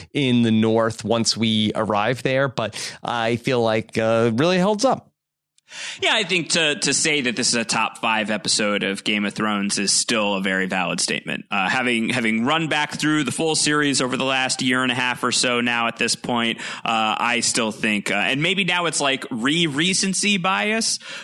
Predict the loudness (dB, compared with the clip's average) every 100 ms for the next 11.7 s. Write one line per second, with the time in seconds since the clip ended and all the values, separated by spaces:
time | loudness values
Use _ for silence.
0 | -2 2 2 2 2 0 0 0 -2 0
1 | 0 2 2 0 0 0 0 0 0 -2
2 | -2 0 0 -2 -2 -2 0 0 0 0
3 | 0 0 0 0 -2 -2 -2 0 0 2
4 | 2 2 2 0 0 0 0 0 0 0
5 | 0 0 -2 0 0 2 2 0 2 0
6 | 0 0 0 0 0 0 0 0 2 0
7 | -2 -8 -14 -6 -4 -2 0 -2 -2 -4
8 | -4 -2 0 -2 -2 0 0 2 2 0
9 | 0 0 -2 -2 -2 -2 -2 -2 -4 -4
10 | -6 -4 -4 -4 -4 -2 -4 -2 -4 -2
11 | -4 -4 -2 -2 -2 -4 -8